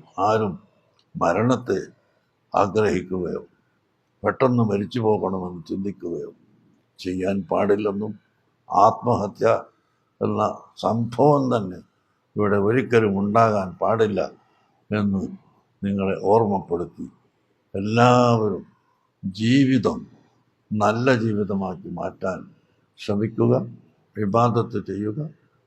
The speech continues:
അള്ളാഹുവിന് മുഴുവനും അർപ്പിച്ചുകൊണ്ട് ഹബീബായ മുഹമ്മദ് റസൂലുള്ളാഹി സ്വല്ലല്ലാഹു അലൈഹി വസല്ലമ തങ്ങളെ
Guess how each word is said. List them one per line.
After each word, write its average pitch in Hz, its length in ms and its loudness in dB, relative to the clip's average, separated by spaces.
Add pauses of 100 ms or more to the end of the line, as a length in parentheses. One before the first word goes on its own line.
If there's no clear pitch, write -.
അള്ളാഹുവിന് 104 640 2 (640)
മുഴുവനും 104 520 0 (2750)
അർപ്പിച്ചുകൊണ്ട് 101 720 0 (1040)
ഹബീബായ 95 440 -2 (120)
മുഹമ്മദ് 95 420 -2 (140)
റസൂലുള്ളാഹി 98 760 -2 (800)
സ്വല്ലല്ലാഹു 101 540 2 (100)
അലൈഹി 95 380 -2
വസല്ലമ 85 420 -8 (680)
തങ്ങളെ 104 340 -2